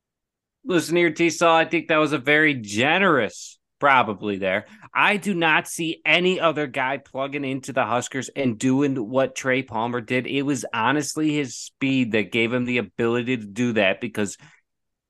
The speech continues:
Casey Thompson didn't have any time, and that is why he got hurt in this season. The offensive line was terrible, so he just had to throw the ball either out to Trey Palmer and let him use his legs to do something,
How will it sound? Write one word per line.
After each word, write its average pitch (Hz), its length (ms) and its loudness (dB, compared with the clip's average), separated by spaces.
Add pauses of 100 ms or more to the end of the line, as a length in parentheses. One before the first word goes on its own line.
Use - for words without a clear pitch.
Casey 175 320 0
Thompson 160 500 -2
didn't 131 260 0
have 123 360 -4 (100)
any 135 300 -4
time, 120 460 -2
and 117 100 -4
that 107 140 0
is 101 120 -6 (120)
why 117 320 2
he 123 260 -2
got 113 240 2
hurt 107 360 -2 (500)
in 139 400 -2 (180)
this 139 280 0
season. 120 840 -4 (460)
The 151 100 4
offensive 151 500 2
line 143 280 2
was 127 120 -4
terrible, 117 360 -2
so 135 140 -6
he 131 80 -4
just 131 200 -10
had 143 160 0
to 120 80 -8
throw 127 260 2
the 143 80 -2
ball 123 260 2
either 113 320 -4
out 131 260 0
to 135 60 -10
Trey 131 220 -2
Palmer 139 420 -2
and 110 140 -4
let 113 160 2
him 107 240 -4
use 110 280 -4
his 107 200 -10
legs 110 340 -2
to 104 100 -8
do 110 180 -6
something, 131 480 -6